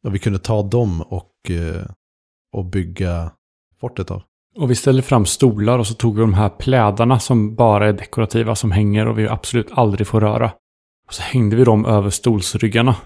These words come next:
Speaker 2: för att skapa väggarna och tak och så. Och jag visste ju när vi gjorde det här att vi kommer bli bestraffade för det.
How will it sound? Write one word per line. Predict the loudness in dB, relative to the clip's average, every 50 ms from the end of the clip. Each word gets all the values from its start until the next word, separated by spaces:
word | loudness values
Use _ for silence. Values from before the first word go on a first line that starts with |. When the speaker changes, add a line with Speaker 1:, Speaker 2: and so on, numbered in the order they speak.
| -20 _
Speaker 2:
för | _ -8 -8
att | -8
skapa | -6 -4 -4 -4 -4 -4 -4 -4
väggarna | -4 -2 -2 -4 -4 -4 -4
och | -4 -4
tak | -2 -2 -2 -2 -4 -6
och | -4
så. | -2 -2 -2 -4 -8 _ _ _ _ _ _ -6
Och | -4 -4 -4 -4 -8 -10 _ _ _ _ -2
jag | 0 0 2
visste | 2 0 -2 -4 -8 _ -2 2 4
ju | 6 8 8 6 6 4 2 -2 -6 -16 -20 _ _ _ _ _ _ 0
när | 2 4 4 4
vi | 6 4
gjorde | 4 4 4 4
det | 4
här | 4 2 0
att | -2 -6 _ -14 -14 -14 -16 _ _ _ _ _ -18 -6
vi | -4 -4
kommer | -2 0 -2 0 2 2 2 0
bli | 0 0 0 -2 0
bestraffade | -2 -4 -4 -2 -4 -4 -2 -2 -4 -4
för | -2 -2 -4
det. | -4 -4